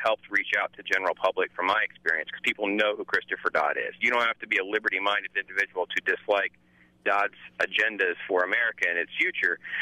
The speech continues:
Uh, general public, uh, even those, um, you know, a Glenn Beck, Rush, Rush Limbaugh listener has kind of a, a disdain for, uh, Christopher Dodd. So there really should be an appeal to really squash this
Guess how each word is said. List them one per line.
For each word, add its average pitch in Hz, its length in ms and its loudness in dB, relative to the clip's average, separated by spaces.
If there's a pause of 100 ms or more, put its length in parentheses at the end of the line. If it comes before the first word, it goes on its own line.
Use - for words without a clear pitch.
(180)
Uh, 87 160 4 (140)
general 139 300 0
public, 113 440 0 (180)
uh, 80 200 2
even 107 280 -2
those, 101 300 2 (160)
um, 82 300 0 (220)
you 107 120 0
know, 82 120 2
a 87 60 0
Glenn 117 260 -2
Beck, 107 240 0
Rush, 95 200 -2 (220)
Rush 101 260 0
Limbaugh 131 280 0
listener 98 380 -2 (300)
has 98 160 0 (100)
kind 101 240 0
of 95 100 0
a, 87 240 2
a 92 40 -4
disdain 101 640 -2
for, 85 340 0 (360)
uh, 73 180 4
Christopher - 460 -2
Dodd. 82 480 0
So 95 100 4
there 110 120 2
really 156 260 0 (100)
should 127 120 -2
be 104 140 0
an 87 100 0
appeal 101 380 0
to 90 140 -6
really 92 360 2 (340)
squash 101 360 2 (120)
this 95 100 -4